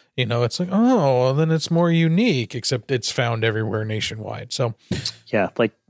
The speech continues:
Speaker 2: there's no way they're making this in, like, what you and I perceive as a small batch.
Speaker 1: Yes, exactly.
Speaker 2: Like, there's just, there's no way.
Speaker 1: Yeah. Yep.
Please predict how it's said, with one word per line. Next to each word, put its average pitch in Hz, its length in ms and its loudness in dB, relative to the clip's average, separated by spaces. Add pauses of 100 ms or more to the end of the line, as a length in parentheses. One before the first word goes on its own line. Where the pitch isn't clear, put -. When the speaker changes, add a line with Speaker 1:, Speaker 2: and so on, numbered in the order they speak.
(200)
Speaker 2:
there's 143 280 0
no 180 120 4
way 139 160 4
they're 117 140 2
making 110 340 -2
this 101 220 0
in, 101 120 -2
like, 95 240 -2
what 101 260 0 (460)
you 117 300 4
and 107 80 2
I 101 80 2
perceive 98 460 -2
as 92 120 -2
a 90 60 0
small 92 340 0
batch. - 540 -6 (400)
Speaker 1:
Yes, 123 480 -2 (360)
exactly. 117 600 -2
Speaker 2:
Like, 104 140 -6 (400)
there's 117 160 -8
just, 127 120 -12
there's 139 200 0
no 135 100 2
way. 90 280 -4 (120)
Speaker 1:
Yeah. 113 80 -8 (460)
Yep. 120 140 -16